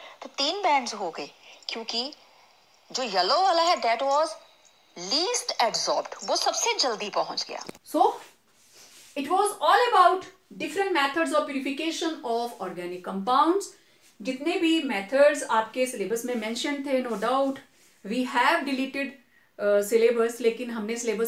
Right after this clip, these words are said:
Speaker 2: पूरा किया है क्योंकि deletion सिर्फ इस साल के लिए है, J main के लिए delete कुछ नहीं हुआ। तो आपको सारा ही देखना है, note करना है copy के अंदर। फिर भी कोई दिक्कत रह जाती है, then you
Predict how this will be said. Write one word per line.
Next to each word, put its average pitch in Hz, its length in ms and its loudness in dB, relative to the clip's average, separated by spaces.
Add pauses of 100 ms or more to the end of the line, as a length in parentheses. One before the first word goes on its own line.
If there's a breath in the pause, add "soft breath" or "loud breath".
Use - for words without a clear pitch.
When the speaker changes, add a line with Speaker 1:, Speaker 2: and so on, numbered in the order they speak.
(120)
Speaker 2:
पूरा 220 200 -2
किया 247 340 0
है 254 240 -2
क्योंकि 277 520 -6 (380 loud breath)
deletion 269 480 2
सिर्फ 339 380 0
इस 285 200 -2
साल 269 200 4
के 262 120 0
लिए 226 260 4
है, 233 260 -2
J 226 220 2
main 247 240 -4
के 254 100 -8
लिए 233 140 -4
delete 214 280 -10
कुछ 208 200 -12
नहीं 185 160 -6
हुआ। 165 240 -10 (420 soft breath)
तो - 60 -8
आपको 220 280 2
सारा 226 280 0
ही 269 160 0
देखना 277 320 -2
है, 269 260 -4
note 220 240 -4
करना 285 200 -2
है 285 120 -6
copy 277 300 -8
के - 80 -10
अंदर। 285 400 -4 (280 loud breath)
फिर 285 160 -4
भी 285 140 -6
कोई 294 140 -8
दिक्कत 277 340 -8
रह 214 160 -4
जाती 277 320 0
है, 349 160 -2
then 254 120 -2
you 185 160 -4